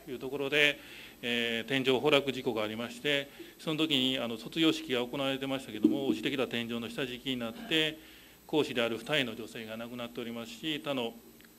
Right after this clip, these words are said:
講師や学生ら二十人以上が重軽傷を負ったという事故がありました。まあ、現在、あの、会館の運営者に対して、えー、遺族からですね、業務上過失致死傷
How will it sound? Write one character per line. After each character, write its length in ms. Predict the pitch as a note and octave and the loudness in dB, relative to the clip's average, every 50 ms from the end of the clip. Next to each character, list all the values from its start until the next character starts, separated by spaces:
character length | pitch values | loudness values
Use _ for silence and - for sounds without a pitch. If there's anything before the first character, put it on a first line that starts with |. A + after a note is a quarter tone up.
| - - - | -20 -20 -6
講 180 | - C#3 C3 - | -2 0 0 0
師 120 | - A#2+ | 0 0
や 200 | A#2 A2+ A#2 B2 B2+ | 0 0 0 0 0
学 160 | C3 C3 C3 | -2 -2 0
生 120 | - D#3 B2 | 0 0 0
ら 100 | A2 A2 | 2 2
二 120 | C3+ D#3 | 0 2
十 140 | D#3 E3 D#3+ | 2 4 4
人 200 | D3+ D3+ D3 C#3+ | 4 4 2 2
以 60 | C3 | 2
上 200 | C3 A#2+ A2 A2+ | 0 -2 0 2
が 240 | B2 C#3 C#3 C#3 - - - - | 2 2 2 2 0 -4 -12 -10
重 160 | - C3+ B2 A#2 | -6 -6 -4 -2
軽 140 | C3 A#2+ | -2 -2
傷 120 | - A#2 A2 | -2 -2 -4
を 60 | A#2+ | -4
負 60 | C#3 | -4
っ 20 | - | -4
た 140 | - A#2+ | -4 -6
と 60 | A2 A2+ | -4 -4
い 80 | G#2+ G#2+ | -4 -4
う 20 | |
事 80 | A#2 B2 | -2 -2
故 100 | B2+ A2 | -2 -2
が 100 | A2 F#2+ | -2 -4
あ 40 | |
り 80 | F#2+ G2 | -6 -8
ま 80 | F#2 - | -12 -12
し 80 | - | -10
た。 60 | - - - - - - - - - - - - - | -10 -12 -12 -12 -16 -18 -18 -18 -18 -18 -18 -2 0
ま 80 | C#3+ | 2
あ、 20 | C3 | 6
現 200 | D3+ E3+ E3 D#3 | 6 6 8 10
在、 140 | E3 C#3+ C3+ | 10 10 10
あ 60 | C3 | 10
の、 180 | C3 B2+ C3 C3+ | 8 4 2 2
会 220 | - C3+ C3+ C3 | 4 4 4 4
館 140 | C#3+ C#3 C#3 | 4 2 2
の 120 | C#3 C#3 | 2 0
運 120 | D3 E3 E3 | 0 0 0
営 100 | D3 - | 0 0
者 100 | B2+ B2 | 0 -4
に 100 | B2 A#2+ | -2 0
対 260 | E3 E3 E3 D#3 - | 0 2 2 2 0
し 100 | - - | -4 -2
て、 380 | - F#3 F3+ F3 E3+ E3+ E3 - - - - | 0 4 6 6 4 4 2 -4 -14 -18 -8
え 60 | - C3 | -4 -4
ー、 80 | C3 | -2
遺 40 | C3+ | 0
族 200 | D3 C3+ - - | 0 0 -2 -2
か 100 | - A#2 | -4 -4
ら 100 | A2 G#2+ | -4 -4
で 80 | G#2+ G#2+ | -4 -6
す 60 | A2+ | -6
ね、 200 | C#3+ D#3+ D#3 C3 | -4 -4 -2 -2
業 140 | A#2+ C3 B2 | -2 -2 -2
務 140 | B2 B2 | -2 -4
上 160 | A2+ C3 B2+ A#2+ | -4 -4 -4 -4
過 140 | B2 A#2 | -6 -8
失 140 | G#2+ - C#3 | -8 -10 -12
致 160 | A#2+ B2 C3 | -10 -10 -10
死 120 | - - A#2+ | -10 -10 -10
傷 540 | - C3 A#2+ A2+ A#2 A2+ A#2 A#2 A#2+ B2 | -8 -8 -6 -6 -6 -6 -6 -6 -8 -10